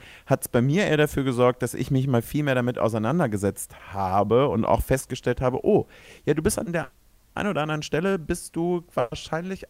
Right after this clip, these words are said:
ohne dass du's wolltest, hast du auch dich sch-, rassistisch geäußert oder bestimmte Dinge sind, sich damit auseinanderzusetzen. Und da war ich wiederum dankbar dafür, dass es eben nicht nur mal hier so ein bisschen und da mal so ein bisschen getröpfelt ist, sondern dass es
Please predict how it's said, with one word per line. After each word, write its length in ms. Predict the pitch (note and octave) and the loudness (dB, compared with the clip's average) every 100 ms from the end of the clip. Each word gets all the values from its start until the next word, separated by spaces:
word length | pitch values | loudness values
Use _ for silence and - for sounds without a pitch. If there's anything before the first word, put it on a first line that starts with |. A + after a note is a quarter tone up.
| _ | _
ohne 200 | D#3 A3+ | -4 -2
dass 140 | E3 | -2
du's 220 | - D3 - | -4 -8 0
wolltest, 500 | B2 C#3 - C#3 - | 2 2 -2 -4 -4
hast 220 | C#3 - | -8 -6
du 60 | - | -2
auch 180 | - - | 0 -2
dich 180 | D3+ | -8
sch-, 220 | - - - | -10 -8 -6
rassistisch 460 | C3+ D3 - C#3 | -6 -8 -12 -10
geäußert 460 | - F2 F3+ - - | -4 -2 0 -2 -4
oder 160 | A2 | -4
bestimmte 440 | C3 C#3 F3+ F#3 D3 | -4 -8 -10 -10 -12
Dinge 420 | - F3 F3+ F3 - - - | -4 -4 -2 -4 -6 -20 -20
sind, 400 | - E3 F3+ - _ _ _ | -6 -4 -4 -8 _ _ _
sich 140 | D3+ | -10
damit 240 | - D#3+ D3+ | -6 -4 0
auseinanderzusetzen. 960 | C#3+ D3 D#3+ E3 A#2+ A2+ G#2+ G2 - | 0 2 2 0 -2 -2 -2 -4 -8
Und 140 | F#2+ C3 | -4 0
da 140 | D#3 | 2
war 100 | D3 | 4
ich 180 | E3+ - | 2 0
wiederum 320 | F3 D3+ A#2+ | 2 2 2
dankbar 360 | A2+ A2+ - G#2 | 0 0 0 0
dafür, 440 | G#2 G#2 A#2 A#2 | 0 -2 2 2
dass 160 | C3 C3 | 4 0
es 100 | C3+ | 0
eben 200 | G#2 C3 | 0 0
nicht 200 | C#3+ - | -2 -2
nur 100 | C3+ | -4
mal 220 | C3 A#2 | 0 -2
hier 200 | A#2+ B2 | -2 -6
so 80 | A#2 | -6
ein 60 | A2 | -4
bisschen 420 | E3 - D#3 D3 | -6 -6 -8 -6
und 140 | C3 A2 | -4 -4
da 100 | A2+ | -4
mal 120 | A2+ | -4
so 80 | A2+ | -4
ein 60 | |
bisschen 280 | G#2+ - G2+ | -4 -6 -10
getröpfelt 560 | - G2 - D#3+ - - | -4 -4 -2 -4 -4 -4
ist, 140 | - | -4
sondern 160 | C3 B2 | -4 -4
dass 120 | B2+ | -6
es 140 | C3 | -10